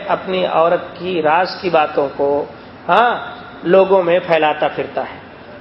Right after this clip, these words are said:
ہم میاں بیوی آپس میں ملتے ہیں تو پھر دن میں وہ بیان کرتا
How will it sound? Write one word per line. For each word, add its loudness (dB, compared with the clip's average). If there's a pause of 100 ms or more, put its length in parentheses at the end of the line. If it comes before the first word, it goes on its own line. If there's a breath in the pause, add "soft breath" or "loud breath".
(560)
ہم 2
میاں 4
بیوی 2
آپس -2
میں 2
ملتے 0
ہیں 2
تو -2
پھر 0 (440 loud breath)
دن 6
میں 2
وہ 6
بیان 4 (140)
کرتا 0